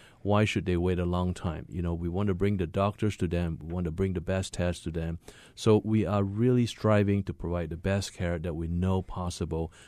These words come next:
to bring clinical research, to bring clinical trials,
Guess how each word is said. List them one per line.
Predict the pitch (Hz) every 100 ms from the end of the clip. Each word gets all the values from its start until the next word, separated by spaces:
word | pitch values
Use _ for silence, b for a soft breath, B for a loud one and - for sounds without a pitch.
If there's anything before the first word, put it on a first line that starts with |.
| b
to | 87
bring | 90 98
clinical | 87 120 120 120 107
research, | 98 101 - 95 90
to | -
bring | 85 92
clinical | - 117 110 107
trials, | 98 98 90 87 85